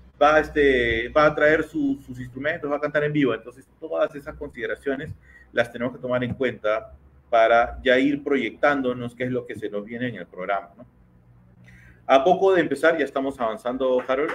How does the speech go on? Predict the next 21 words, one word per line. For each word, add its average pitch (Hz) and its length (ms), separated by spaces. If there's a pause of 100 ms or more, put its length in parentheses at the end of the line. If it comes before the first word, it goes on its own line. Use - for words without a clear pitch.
a 135 80
poco 165 280
de 170 80
empezar 151 420
el 110 560
programa, 127 540 (360)
verificar 131 760 (240)
nuevamente 147 840
el 117 140
correcto 127 480
funcionamiento 110 800
de 98 80
todo. 82 320 (500)
Como 107 180
les 113 140
digo, 143 180
es 139 60
medio 143 260
obsesivo 110 520
este - 160
trabajo. - 360